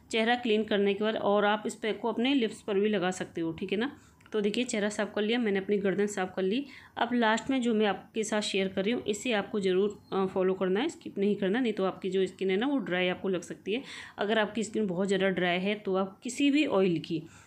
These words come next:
जो भी आपकी स्किन को सूट करता है, उसे ले लीजिए। उसे लेने के बाद इस तरीके से हाथों से, जैसे मैंने थोड़ा सा गर्म किया था ना, ऐसे गर्म करके और हल्की हल्की थपकी टाइप में आप लगाते हुए हल्के हल्के हाथों से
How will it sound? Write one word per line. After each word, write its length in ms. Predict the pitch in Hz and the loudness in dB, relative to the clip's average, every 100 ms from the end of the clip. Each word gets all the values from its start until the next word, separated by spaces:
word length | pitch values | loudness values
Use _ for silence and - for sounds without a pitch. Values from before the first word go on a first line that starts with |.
| - 185 | -10 2
जो 160 | 220 | 2
भी 120 | 226 | 4
आपकी 280 | 220 196 214 | 2 2 -4
स्किन 220 | 202 202 | -2 -4
को 120 | 202 214 | -2 0
सूट 260 | 202 185 | 0 0
करता 220 | 190 180 | -2 -2
है, 60 | 220 | -2
उसे 320 | - 190 220 | -2 -2 0
ले 140 | 190 175 | 2 2
लीजिए। 340 | 180 175 247 | 0 0 -2
उसे 380 | - - 185 220 | -2 -6 -2 0
लेने 280 | 185 190 190 | 4 4 2
के 160 | 208 | 0
बाद 240 | 196 208 - | 0 -2 -2
इस 160 | 185 | -6
तरीके 240 | 202 185 202 | -4 -2 -2
से 100 | 208 | -2
हाथों 320 | 185 185 190 | -2 0 0
से, 140 | 196 | 0
जैसे 240 | 185 185 190 | 0 0 2
मैंने 120 | 190 | 0
थोड़ा 220 | 190 185 | 0 -4
सा 120 | 190 | -2
गर्म 300 | 190 185 196 | -2 2 2
किया 180 | 196 185 | 2 -2
था 140 | - 190 | 0 0
ना, 160 | 247 - - - - | 0 -4 -16 -18 -6
ऐसे 240 | 208 240 | -4 -2
गर्म 340 | 208 185 196 214 | 0 2 4 2
करके 340 | 196 180 240 | -2 -4 -4
और 200 | - 208 - | -2 -4 -2
हल्की 280 | 277 285 285 | -2 0 -2
हल्की 260 | 220 190 | -2 -4
थपकी 400 | 240 - 208 269 | -6 -6 -6 -6
टाइप 240 | 254 208 190 | -2 -2 0
में 100 | 202 | -2
आप 120 | 196 | 0
लगाते 340 | 190 175 175 196 | 0 0 -2 -2
हुए 120 | 202 | 0
हल्के 300 | 208 190 214 | 0 0 0
हल्के 220 | 180 202 | -2 -4
हाथों 260 | 180 165 180 | -4 -4 -4
से 200 | 247 | -4